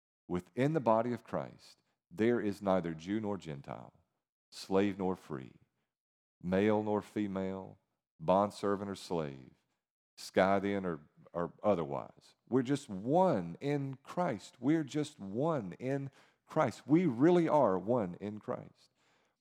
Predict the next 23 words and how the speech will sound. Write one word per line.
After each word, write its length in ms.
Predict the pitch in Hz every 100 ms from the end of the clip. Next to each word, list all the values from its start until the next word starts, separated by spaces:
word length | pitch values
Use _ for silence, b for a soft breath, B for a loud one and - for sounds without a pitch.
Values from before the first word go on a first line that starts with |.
| _ -
You, 200 | 151 165
you 220 | 135 170
have, 280 | 135 104 92 - 107 107 -
you 140 | 151
have 280 | 127 101 98
more 560 | 98 104 120 143 160 -
in 220 | 131 123
common 480 | - 104 85 67 58 _ _ _ _ _ _ 113
w-, 160 | 113
w-, 220 | 113 120 -
with, 300 | 113 110 101 _ -
with 180 | 113 -
someone 500 | - 135 131 127 123
of 160 | 117 104
an 80 | 104
altogether 640 | 107 127 139 123 123 101
different 420 | 80 113 - 139 -
ethnic 380 | 107 117 127 117 -
and 160 | 95
cultural 460 | - 113 110 110 104
background 640 | 90 90 92 - 76 67 67
on 140 | 104 90
the 120 | 82